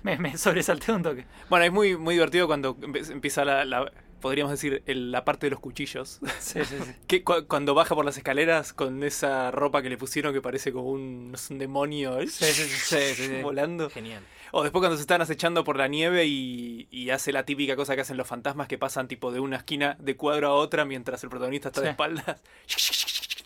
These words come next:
Speaker 2: Es, eh, bueno, está lleno de momentos así, ¿no? Como típicos.
Speaker 1: Ujú. A mí me interesó mucho ese personaje porque una de las cosas más copadas que tiene es que siempre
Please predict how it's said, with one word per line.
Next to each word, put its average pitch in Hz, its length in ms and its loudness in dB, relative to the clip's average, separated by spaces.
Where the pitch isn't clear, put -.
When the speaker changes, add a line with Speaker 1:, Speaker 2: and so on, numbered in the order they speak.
Speaker 2:
Es, - 360 -4
eh, 123 380 0
bueno, 165 160 6
está 214 140 4
lleno 220 180 2
de 175 40 4
momentos 147 280 2
así, 139 240 0
¿no? 131 160 0
Como 117 320 -8
típicos. 123 600 -8
Speaker 1:
Ujú. 151 300 -6
A 196 80 -4
mí 247 100 0
me 294 80 0
interesó 214 360 -2
mucho 240 180 0
ese 180 120 -4
personaje 180 500 -2
porque 170 400 -2
una 247 140 0
de 233 40 0
las 202 80 -2
cosas 202 180 -4
más 226 120 -2
copadas 202 280 -2
que - 100 -6
tiene 202 200 -2
es - 60 -6
que 143 100 -8
siempre 220 480 -4